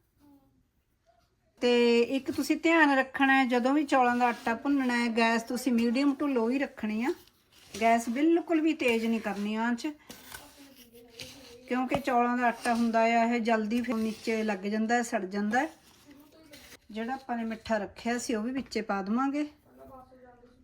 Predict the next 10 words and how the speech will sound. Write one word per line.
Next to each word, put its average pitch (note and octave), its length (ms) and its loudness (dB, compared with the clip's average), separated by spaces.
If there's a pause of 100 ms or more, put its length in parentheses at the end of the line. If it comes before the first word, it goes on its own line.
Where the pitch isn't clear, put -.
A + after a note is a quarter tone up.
(1400)
ਲਓ G#3+ 120 -4
ਜੀ, A3+ 120 -10 (100)
ਇੱਧਰ B3 220 2
ਆਪਣਾ C#4+ 320 2
ਦੁੱਧ B3 260 -6
ਰੱਖਿਆ D4+ 340 -4
ਹੋਇਆ C4 260 -2
ਸੀ, C4 160 -4
ਆ B3+ 100 0
ਦੇਖੋ, A#3+ 460 -2